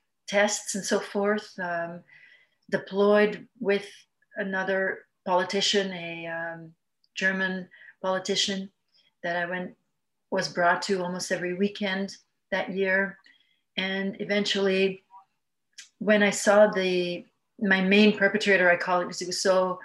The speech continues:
impactful, uh, when I saw him again, and I realized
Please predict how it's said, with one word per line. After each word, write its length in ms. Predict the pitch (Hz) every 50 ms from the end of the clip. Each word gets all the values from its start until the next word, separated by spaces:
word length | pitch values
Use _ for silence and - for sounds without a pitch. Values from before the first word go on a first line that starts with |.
| - - - _ -
impactful, 920 | 226 214 214 - 214 202 196 - - - - 190 185 185 180 180 - - _ _ _ _ _ - - - - _ -
uh, 260 | 185 185 180 180 180
when 160 | 180 196 196
I 60 | 196 185
saw 280 | - - - 214 220
him 100 | 226 208
again, 540 | 202 - 220 226 233 226 214 196 190 175 - _ _ _ _ _ _ _ _ _ _ _ - - -
and 80 | 202 196
I 60 | 196
realized 640 | 190 208 226 240 233 214 196 185 180 175 170 -